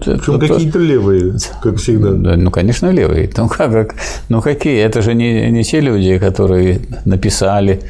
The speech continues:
Speaker 2: музыку или слова. Это те люди, которые как-то оформили
Speaker 1: Да.
Speaker 2: себе
Speaker 1: зао "Союз
Speaker 2: собственность
Speaker 1: мультфильм".
Speaker 2: на исполнение и так далее.
Speaker 1: Да, и вот я, я что хочу сказать. То есть, благодаря С С С Р,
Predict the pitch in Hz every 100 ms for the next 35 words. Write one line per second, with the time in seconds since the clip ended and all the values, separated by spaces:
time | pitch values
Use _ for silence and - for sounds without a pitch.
0 | - - - 107 107 107 101 107 92 95
1 | - 95 90 85 92 120 131 - 107 101
2 | 156 220 - - - 156 190 131 135 -
3 | 220 - 120 120 117 117 110 - - 107
4 | 107 107 104 98 113 107 147 165 160 143
5 | 143 131 139 143 196 131 139 110 92 120
6 | 131 123 160 156 113 85 87 87 92 123
7 | 104 80 - 85 - - - 160 - -
8 | 113 139 92 113 147 165 147 120 143 156
9 | - 180 113 107 110 - 117 107 85 -
10 | 127 123 - - - - 117 131 139 175
11 | 214 196 185 180 - - 104 117